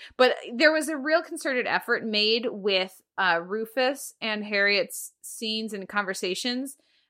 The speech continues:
um, which t-, to, they, they talked, the writers' room talked with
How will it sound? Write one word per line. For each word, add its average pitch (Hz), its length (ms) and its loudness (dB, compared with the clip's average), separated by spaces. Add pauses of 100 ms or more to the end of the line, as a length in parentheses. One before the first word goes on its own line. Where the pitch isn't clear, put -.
um, 185 460 -2
which 214 460 -2 (260)
t-, - 80 -10 (140)
to, 254 480 -2 (200)
they, 233 220 4
they 226 280 0
talked, 226 440 0
the 220 140 -4
writers' 226 360 4
room 226 240 -2
talked 196 320 0
with 185 160 -4